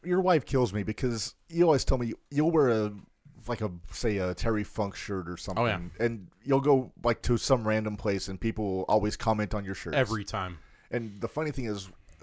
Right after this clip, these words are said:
Speaker 1: on my birthday in Muhammad, you guys went ahead of us. We were going to a Jordan Davis show, country guy.
Speaker 2: Yeah.
Speaker 1: And I was behind with Stacy and Rachel and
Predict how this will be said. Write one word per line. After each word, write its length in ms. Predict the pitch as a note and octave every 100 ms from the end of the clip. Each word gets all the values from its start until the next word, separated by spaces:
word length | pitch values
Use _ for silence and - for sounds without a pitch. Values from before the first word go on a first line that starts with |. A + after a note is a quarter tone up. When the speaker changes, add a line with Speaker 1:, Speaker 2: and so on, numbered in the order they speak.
| -
Speaker 1:
on 140 | A#2+ A#2+
my 140 | C#3
birthday 760 | C3 B2 G2+ - F#2 E2+ D#2+ -
in 160 | G#2 F#2
Muhammad, 340 | F2+ F#2+ F2+ -
you 140 | A2+
guys 380 | A#2 G#2 F#2+ - -
went 160 | D2+ G2+
ahead 180 | F#2 G2
of 80 | F#2
us. 140 | F2
We 80 | G#2+
were 100 | G2+
going 200 | G2 F#2+
to 200 | F#2+ F2+
a 40 | E2+
Jordan 380 | E2+ F#2+ E2+
Davis 260 | E2+ E2 D#2+
show, 340 | - D2 C2+ -
country 320 | F#2 - D2+
guy. 320 | D2 D2+ D2
Speaker 2:
Yeah. 200 | - F#3 - - - _ -
Speaker 1:
And 300 | A2+ G2+ G2+ _
I 140 | A2 B2+
was 200 | C3 A2
behind 460 | A2 G2 A#2 G#2+
with 340 | F#2+ F#2+ - -
Stacy 560 | - - D3+ C#3 D3+ C3+
and 100 | A2
Rachel 360 | A#2 A2 A#2 G2+
and 240 | G2 F#2+